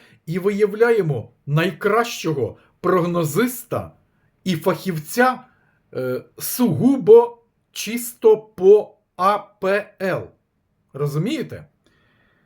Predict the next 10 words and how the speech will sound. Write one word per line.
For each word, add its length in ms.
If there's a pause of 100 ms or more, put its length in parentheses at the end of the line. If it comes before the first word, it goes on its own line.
(240)
І 80
таким 440 (1080)
чином 520 (800)
ви, 500 (100)
кожен 380
з 80
вас, 460 (380)
друзі, 460 (800)
зможете 720
довести, 920